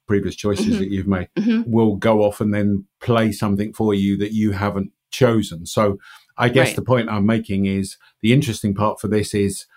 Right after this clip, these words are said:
Speaker 1: y-, you can build serendipity into your customer experience in some way.
Speaker 2: Yes. And I think it's more important now for marketers and consumers alike than ever before, just because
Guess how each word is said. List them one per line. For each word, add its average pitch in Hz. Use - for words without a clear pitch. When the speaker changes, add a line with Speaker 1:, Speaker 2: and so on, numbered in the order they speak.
Speaker 1:
y-, 113
you 120
can 117
build 123
serendipity 107
into 143
your 101
customer 101
experience -
in 95
some 92
way. 90
Speaker 2:
Yes. 170
And 175
I 185
think 247
it's -
more 202
important 190
now 160
for 151
marketers 160
and 156
consumers 165
alike 156
than 156
ever 185
before, 160
just 226
because 165